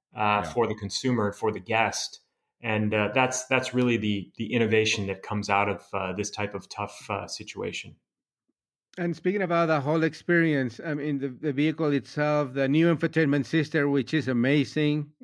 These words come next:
Speaker 2: I really love talking to it and, like, getting a, a clear response very quickly to anything I want or need.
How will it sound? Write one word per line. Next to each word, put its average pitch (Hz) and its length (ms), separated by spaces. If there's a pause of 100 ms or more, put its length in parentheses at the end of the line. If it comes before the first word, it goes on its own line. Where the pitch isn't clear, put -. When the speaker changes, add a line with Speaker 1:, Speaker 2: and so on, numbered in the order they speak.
(100)
Speaker 2:
I 113 100
really 131 300
love 131 360
talking 135 340
to 135 120
it 143 180
and, 127 160
like, 117 200
getting 135 300
a, 123 160 (220)
a 127 60
clear 147 320
response 147 520
very 135 240
quickly 151 580 (320)
to 131 120
anything 143 320
I 131 80
want 139 280
or 131 160
need. 156 320